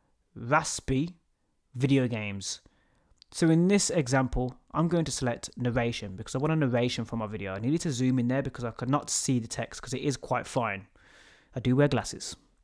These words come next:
We could also filter via age. So if we want a young voice, a middle-aged voice, or an old voice, in this example I'm going to select middle age because most of the Star Wars fans are of a middle age, like, typically. So that makes more sense, a female middle-aged voice.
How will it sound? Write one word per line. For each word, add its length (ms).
We 80
could 120
also 260
filter 320
via 260
age. 440
So 160
if 140
we 60
want 180
a 60
young 220
voice, 320
a 120
middle-aged 400
voice, 300
or 140
an 120
old 260
voice, 380
in 160
this 160
example 400
I'm 60
going 180
to 80
select 280
middle 240
age 300
because 220
most 200
of 40
the 60
Star 220
Wars 220
fans 400
are 280
of 100
a 60
middle 280
age, 460
like, 240
typically. 540
So 120
that 100
makes 260
more 220
sense, 440
a 40
female 680
middle-aged 500
voice. 380